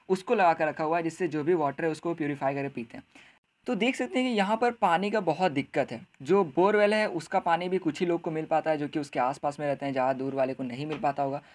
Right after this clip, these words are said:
तो जिनको चाहिए रहता होगा पानी और ज़्यादा, वो टैंकर को बुलाते हैं, ठीक है। तो देख सकते हो कि यहाँ पर भी मतलब एक तरीके से वाटर शॉर्टेज है ना। हम लोग देखते हैं दूसरे कंडीशन को, दूसरे जगह को।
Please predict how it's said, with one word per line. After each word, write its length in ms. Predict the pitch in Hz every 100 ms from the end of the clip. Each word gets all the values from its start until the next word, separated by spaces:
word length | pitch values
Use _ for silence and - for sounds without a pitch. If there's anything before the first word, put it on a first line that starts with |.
| - -
तो 80 | 196
जिनको 240 | 175 180
चाहिए 340 | 190 196 160 180
रहता 220 | 175 180
होगा 120 | 175
पानी 320 | 175 156 160 156
और 180 | 156
ज़्यादा, 240 | 151 151 151
वो 120 | 156
टैंकर 340 | 151 120 123
को 80 | 147
बुलाते 340 | 143 143 135 139
हैं, 140 | 131
ठीक 160 | 165 165
है। 60 | - _ - -
तो 60 |
देख 160 | 208 247
सकते 240 | 233 233
हो 60 | 240
कि 120 | 240
यहाँ 300 | 240 196 196
पर 180 | 202 202
भी 200 | 214 415 - _
मतलब 260 | 226 - 202
एक 240 | - 190
तरीके 280 | 208 196 202
से 180 | 226 247 - -
वाटर 300 | 147 170 165
शॉर्टेज 400 | 196 143 120 123
है 100 | 117 156
ना। 100 | 202
हम 160 | 220
लोग 160 | 233 233
देखते 320 | 180 170 -
हैं 200 | 214 214
दूसरे 280 | 160 156 190
कंडीशन 400 | 185 170 165 175
को, 160 | 196 262 - -
दूसरे 340 | 151 151 196
जगह 300 | 139 123 123
को। 180 | 117 -